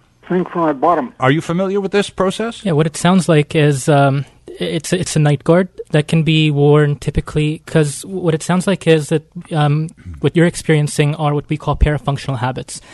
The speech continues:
Speaker 3: And what that means is our teeth, um, come together sometimes nocturnally, so something that happens while you're sleeping, and at other times it can be during the day.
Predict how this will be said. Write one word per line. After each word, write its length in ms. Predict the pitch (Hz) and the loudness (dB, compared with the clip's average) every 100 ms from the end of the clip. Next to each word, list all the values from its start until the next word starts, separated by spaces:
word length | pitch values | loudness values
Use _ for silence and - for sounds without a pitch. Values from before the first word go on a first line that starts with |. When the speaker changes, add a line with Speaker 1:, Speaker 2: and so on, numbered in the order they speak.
| - - - - | -20 -20 -20 -2
Speaker 3:
And 100 | 143 | 0
what 140 | 151 | 2
that 260 | 156 175 - | 0 -2 0
means 320 | 175 165 147 | 0 0 0
is 320 | 165 151 143 | 2 2 0
our 180 | - 151 | 0 0
teeth, 600 | 147 - 156 147 143 - | 0 0 2 2 0 -2
um, 340 | 151 135 143 160 _ | 0 0 -2 -10 _
come 180 | - 165 | -6 -4
together 500 | 180 156 147 139 156 - | -2 -2 0 0 -2 -6
sometimes 720 | - 170 190 - 202 202 - | -6 -2 -2 0 0 0 0
nocturnally, 640 | 160 151 - 165 156 131 | 0 0 0 2 2 2
so 180 | 139 - | 0 -2
something 340 | 147 147 151 147 | 0 0 0 0
that 100 | 127 | 0
happens 380 | 143 - 147 | 0 0 0
while 120 | 143 135 | 2 0
you're 100 | 131 | -2
sleeping, 500 | - 190 - 135 151 - - - | 0 0 2 -2 -4 -12 -20 -6
and 120 | 151 143 | -4 -2
at 100 | 147 | 0
other 160 | 185 | 2
times 340 | 175 - 139 139 | 2 2 0 0
it 80 | 135 | -2
can 120 | 147 | -2
be 100 | 139 | 0
during 240 | 135 135 | 2 2
the 80 | 131 | 2
day. 280 | 120 139 127 | 0 0 -2